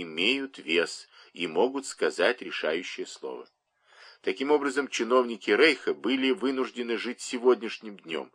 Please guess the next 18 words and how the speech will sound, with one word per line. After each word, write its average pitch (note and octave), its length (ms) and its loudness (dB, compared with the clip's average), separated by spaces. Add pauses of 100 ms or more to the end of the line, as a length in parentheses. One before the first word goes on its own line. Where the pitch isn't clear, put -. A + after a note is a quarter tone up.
(520)
ибо G2 220 4
перспектива, F#2+ 920 -2 (260)
допускавшая E2 840 0
поражение, F#2 580 -2
называлась F2 680 0
изменой, D2 720 -8 (400)
а F#2 120 2
тот, G#2 300 4
кто F2 200 -2
заговаривал F2 800 6
о D#2 80 -2
такого D2+ 500 -2
рода D#2+ 280 -2
возможности, F#2 840 -4 (360)
привлекался F#2 680 2
к - 80 -14
партийному G2+ 640 -2
суду, E2 500 -8